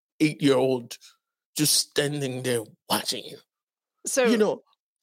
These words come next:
Speaker 2: I can actually speak to this from the side of a child, because I was the creepy child that would do that.
Speaker 1: Oh, really, Georgia?
Speaker 2: <laughs> I was.
Speaker 1: Here's the
Speaker 2: I
Speaker 1: crazy
Speaker 2: was.
Speaker 1: thing. I kinda see, I kinda believe it, though.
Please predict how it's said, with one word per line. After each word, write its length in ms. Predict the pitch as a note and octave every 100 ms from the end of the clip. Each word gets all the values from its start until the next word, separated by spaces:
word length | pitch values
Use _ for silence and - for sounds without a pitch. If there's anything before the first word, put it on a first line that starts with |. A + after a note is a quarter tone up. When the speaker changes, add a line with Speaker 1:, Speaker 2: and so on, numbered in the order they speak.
| -
Speaker 2:
I 100 | B3
can 180 | D#4+ B3+
actually 280 | G#3+ -
speak 280 | G3+ - G#3
to 100 | -
this 200 | D#3 D#3
from 160 | - E3
the 80 | D#3
side 280 | - C#3 C#3+
of 80 | C3+
a 40 |
child, 540 | - - - C#3+ D#3+ D3+
because 260 | E3 E3+
I 120 | - G3
was 140 | G3+
the 80 | E3+
creepy 320 | - E3 D3
child 340 | - B2 B2+ B2
that 100 | -
would 160 | -
do 180 | - -
that. 220 | - - - _ _ _ _ _ _ _ _
Speaker 1:
Oh, 220 | D3 C3 A#2
really, 360 | A#2+ D3+ E3
Georgia? 320 | E3 E3+ D#3 - - - -
Speaker 2:
<laughs> 360 | - - - -
I 100 | G#3+
was. 460 | F3+ D#3 C#3 - - -
Speaker 1:
Here's 260 | C#3 D#3+
the 60 | D#3
Speaker 2:
I 40 |
Speaker 1:
crazy 280 | C#3+ D3+ C#3
Speaker 2:
was. 20 |
Speaker 1:
thing. 280 | C3+ C#3+ B2+ - _ -
I 120 | C#3
kinda 280 | C3+ F3 D3+
see, 140 | - -
I 80 |
kinda 240 | C3 D#3 C#3+
believe 340 | B2+ B2+ B2+
it, 120 | A#2+
though. 160 | - -